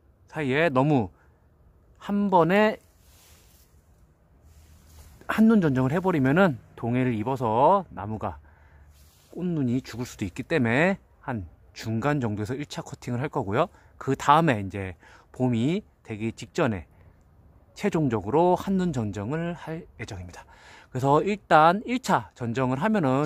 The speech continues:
또 나무들이 많이 나오겠죠. 그래서 그거를 나눔을 해드릴 예정이고요. 어, 나눔은 일단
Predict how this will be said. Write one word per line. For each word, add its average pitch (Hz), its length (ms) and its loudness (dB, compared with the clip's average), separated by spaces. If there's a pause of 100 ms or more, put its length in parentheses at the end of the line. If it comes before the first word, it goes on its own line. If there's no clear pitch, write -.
또 180 280 0
나무들이 123 580 -2 (340)
많이 120 240 -2
나오겠죠. 113 460 -2 (380)
그래서 107 380 -6
그거를 123 720 0 (1200)
나눔을 120 440 0 (220)
해드릴 127 500 -8 (280)
예정이고요. 117 480 -2 (340)
어, 131 180 0
나눔은 190 720 4 (440)
일단 165 880 2